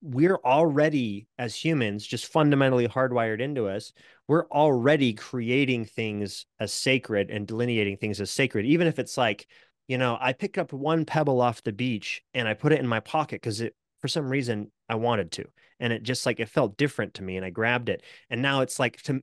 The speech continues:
if you're a kid, it's a sacred pebble. You know what I mean? And, and it's like, it's going in your drawer with your other sacred items. Like, you're, you're collecting these things. So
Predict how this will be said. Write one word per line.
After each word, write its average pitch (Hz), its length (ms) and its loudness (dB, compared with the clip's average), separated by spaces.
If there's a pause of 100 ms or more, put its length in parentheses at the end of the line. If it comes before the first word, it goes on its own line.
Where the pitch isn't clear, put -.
if 147 260 -2
you're 123 100 2
a 104 40 0
kid, 175 380 4 (420)
it's - 80 -4
a 170 40 0
sacred 123 440 0
pebble. 147 340 -2 (200)
You 110 80 -2
know 110 80 0
what 110 80 0
I 110 80 -2
mean? 113 260 -2
And, 110 160 -4
and 117 300 -2
it's 107 180 -4
like, 120 220 0
it's 110 120 -10
going 135 220 0
in 120 80 0
your 117 160 0
drawer 117 600 2 (200)
with 113 180 -6
your 117 100 -4
other 123 200 2
sacred 117 480 -2
items. 104 520 -2
Like, 120 160 -2
you're, 135 160 -2 (200)
you're 135 100 -4
collecting 143 480 0
these 101 220 -6
things. 95 240 -8 (220)
So 151 340 4